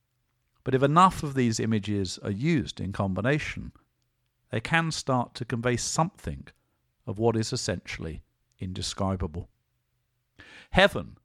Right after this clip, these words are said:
is presented in the Bible, in other words, not as a faraway place, not as our final destination, but as the spiritual realities that are surrounding us all the time.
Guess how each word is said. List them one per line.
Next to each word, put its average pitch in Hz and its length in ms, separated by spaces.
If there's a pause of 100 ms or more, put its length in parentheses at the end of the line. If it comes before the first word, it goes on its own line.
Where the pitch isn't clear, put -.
(380)
is 117 180
presented 110 460
in 104 140
the 101 80
Bible, 101 320
in 90 100
other 98 160
words, 90 400 (320)
not 185 140
as 196 140
a 180 60
faraway 131 540
place, 101 600
not 147 220
as 143 140
our 127 200
final 139 440
destination, 98 840 (920)
but 110 100
as 110 220
the 113 120
spiritual 143 600
realities 117 680
that 98 180
are 98 60
surrounding 110 600
us 78 260 (240)
all 113 240
the 104 120
time. 87 380